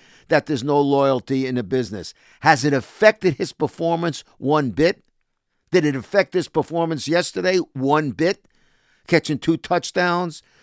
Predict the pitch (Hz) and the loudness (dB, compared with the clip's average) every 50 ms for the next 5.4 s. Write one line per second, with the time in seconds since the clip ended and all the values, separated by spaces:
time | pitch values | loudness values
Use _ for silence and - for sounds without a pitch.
0 | _ _ - - 170 165 165 156 156 151 147 147 135 143 160 170 165 - 160 147 | _ _ -2 4 4 6 6 4 2 2 0 0 0 0 0 0 0 -2 -4 -2
1 | - - 170 165 165 156 - - - 156 165 160 - - 156 160 160 165 170 175 | 2 2 4 4 4 2 0 0 0 0 0 0 0 0 0 2 2 2 2 2
2 | 180 185 - - - - _ _ _ _ _ _ _ _ _ _ _ _ _ _ | 0 0 -4 -8 -16 -18 _ _ _ _ _ _ _ _ _ _ _ _ _ _
3 | _ _ _ _ _ _ _ _ _ _ _ _ _ - 139 139 151 170 170 - | _ _ _ _ _ _ _ _ _ _ _ _ _ -6 -2 0 2 2 2 2
4 | - 147 151 151 156 165 170 160 175 180 143 156 - - - 302 349 320 311 277 | 2 2 2 4 4 2 0 0 -2 -6 -6 -6 -6 -6 -2 2 6 6 8 8
5 | 226 165 117 90 - - - | 8 6 6 2 -2 -8 -20